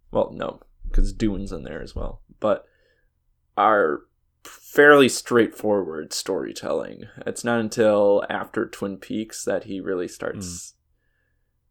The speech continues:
Speaker 1: just moving away from linear storytelling. <laughs>
Speaker 2: Yeah. What else do I have to say about it?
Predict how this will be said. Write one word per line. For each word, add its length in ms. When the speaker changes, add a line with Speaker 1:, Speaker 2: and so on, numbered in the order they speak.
Speaker 1:
just 460
moving 460
away 400
from 340
linear 340
storytelling. 1040
<laughs> 800
Speaker 2:
Yeah. 280
What 100
else 160
do 100
I 40
have 180
to 60
say 240
about 260
it? 80